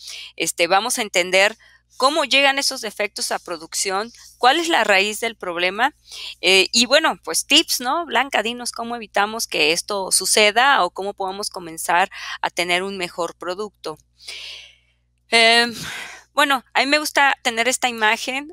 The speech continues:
porque <laughs> fue muy épico y, y ha habido errores épicos y fallas épicas en producción enormes, donde muchos directores, cuando ya están decididos a em-, emplear pruebas y hacer testing a su software,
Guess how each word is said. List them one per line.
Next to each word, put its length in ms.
porque 400
<laughs> 0
fue 180
muy 220
épico 400
y, 160
y 160
ha 80
habido 320
errores 480
épicos 640
y 80
fallas 380
épicas 400
en 80
producción 720
enormes, 580
donde 640
muchos 680
directores, 920
cuando 500
ya 180
están 320
decididos 640
a 280
em-, 160
emplear 480
pruebas 540
y 40
hacer 240
testing 380
a 80
su 300
software, 580